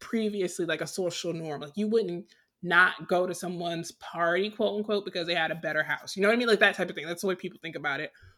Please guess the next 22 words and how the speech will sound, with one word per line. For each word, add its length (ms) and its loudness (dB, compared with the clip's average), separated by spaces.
But 140 4
the 100 -4
reality 480 2
is 180 0
social 280 -4
media 160 2
is 140 -6
so 160 -2
private 440 0
and 140 -6
intimate, 400 -6
and 100 -10
you're 80 -8
seeing 240 -8
these 160 -8
people 400 -6
a 120 -8
lot 440 -2
and 100 -10
a 40 -8
lot 220 -4
of 100 -10